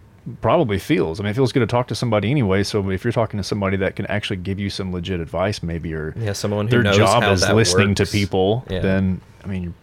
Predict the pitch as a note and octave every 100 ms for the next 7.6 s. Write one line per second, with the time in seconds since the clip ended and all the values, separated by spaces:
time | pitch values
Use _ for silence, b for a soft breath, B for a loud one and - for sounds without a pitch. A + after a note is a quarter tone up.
0 | - - - G2+ F2+ F#2+ F2 E2 F#2 F2+
1 | D2+ D#2 - - A2+ A2 B2 D3 C3 B2+
2 | C3+ - A2+ G#2+ G#2 G2 - G#2 G2+ G2
3 | G2+ G2+ G2+ G2+ G2+ F#2+ F#2+ - G#2 F#2
4 | F#2 - F2 - F#2+ - F#2+ F#2+ - D#2
5 | F#2+ F#2+ F#2+ F#2 - F#2+ F#2 F#2+ F#2+ G2
6 | G#2+ F#2+ F2+ G2+ G2+ - F2+ F2+ F#2+ F#2+
7 | - F#2 F#2 F#2 F#2 F2+